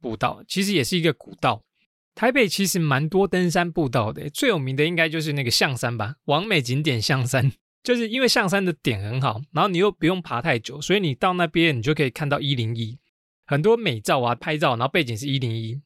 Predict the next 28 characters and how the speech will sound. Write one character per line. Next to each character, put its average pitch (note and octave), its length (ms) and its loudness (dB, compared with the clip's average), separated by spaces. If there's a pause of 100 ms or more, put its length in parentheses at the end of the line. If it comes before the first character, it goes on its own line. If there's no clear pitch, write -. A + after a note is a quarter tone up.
就 E3 100 0
是 D#3+ 120 2
那 D#3+ 80 2
个 C#3+ 60 2
象 C#3 220 0
山 B2+ 160 0
地 C3+ 140 -2
点 G2 140 -4
拍 A2 220 -10
的。 E3 140 -10 (220)
如 D#3 80 0
果 G3+ 80 4
想 D3+ 180 2
去 G#3 140 2
拍 F#3 180 -2
一 G3+ 180 0
零 D3+ 140 2
一 E3+ 240 4
的 B2+ 220 2
登 F#3+ 180 -2
山 F#3+ 220 0
步 F3 100 -2
道 C#3+ 180 0
呢， A#2 280 -4
推 E3 160 2
荐 D#3 160 0
象 C#3 160 0
山。 A2+ 260 -4